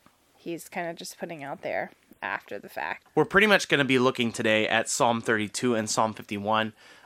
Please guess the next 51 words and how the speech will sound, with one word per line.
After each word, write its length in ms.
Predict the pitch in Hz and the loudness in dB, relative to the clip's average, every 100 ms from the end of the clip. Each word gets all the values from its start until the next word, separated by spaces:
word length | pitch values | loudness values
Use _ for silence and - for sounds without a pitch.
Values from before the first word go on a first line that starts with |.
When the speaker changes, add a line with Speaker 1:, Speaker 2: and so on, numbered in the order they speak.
| - | -2
Speaker 2:
Uh, 140 | 117 | 0
they 160 | 110 123 | 4 2
can 380 | - 151 160 185 | 0 2 2 2
be 140 | 156 | -2
classified 720 | - 139 120 - 139 123 113 | -2 0 0 0 0 4 2
as 240 | 107 107 104 | 2 -2 -2
penitential 920 | - - 135 127 - 123 110 120 101 | -4 0 2 0 0 -4 -2 -4 -4
psalms, 640 | - - 117 98 - 101 | -4 0 2 0 -2 -10
which 120 | 87 | -12
is 80 | 95 | -10
a 60 | 104 | -6
fancy 400 | - 147 147 135 | 0 0 2 -2
word 340 | 107 110 104 | 2 2 0
that 140 | 98 - | -4 -4
sort 260 | - 170 | 2 4
of 60 | 131 | 4
means 340 | 127 123 104 | 2 0 -2
repentant 640 | 107 104 - 135 113 113 - | -4 -6 -2 -2 -2 -10 -8
psalms. 580 | - 110 92 73 - - - - - | -2 -2 -2 -6 -10 -10 -18 -20 -8
These 220 | - 127 117 | -2 0 0
are 280 | 123 120 117 | 2 2 2
songs 500 | - 135 135 135 - | 2 4 4 2 -2
that 120 | 123 | 0
were 120 | 120 | 0
written 340 | 113 110 107 107 | 0 -2 -2 -4
in 180 | 110 107 | -4 -4
response 560 | 104 - 120 113 - | -6 -2 2 0 0
to 140 | - 131 | -8 -6
sin. 460 | - 104 92 92 - | -4 -4 -4 -6 -12
Speaker 1:
Mm-hmm. 440 | 214 208 190 196 135 | -12 -12 -12 -4 4
Speaker 2:
Um, 300 | 120 110 202 - | 4 4 -2 -12
the 120 | - 131 | -6 2
thing 180 | 185 | 4
that 120 | 226 220 | 2 2
sticks 220 | 190 - | 0 4
out 120 | 147 | 2
to 60 | 127 | 2
me 100 | 120 | 0
first, 260 | 143 117 | 0 0
before 240 | 113 - 156 | -4 0 2
we 140 | 147 | 4
jump 180 | 139 117 | 2 0
into 140 | 110 | -2
fifty-one, 480 | - 101 110 104 107 | -4 -4 0 2 0
which 160 | 101 104 | -2 -4
is 80 | |
a 40 | 107 | 0
little 120 | 113 | 0
bit 140 | 110 107 | 0 0
more 200 | 104 98 | 0 0
well-known, 540 | 98 95 113 90 | 0 2 2 0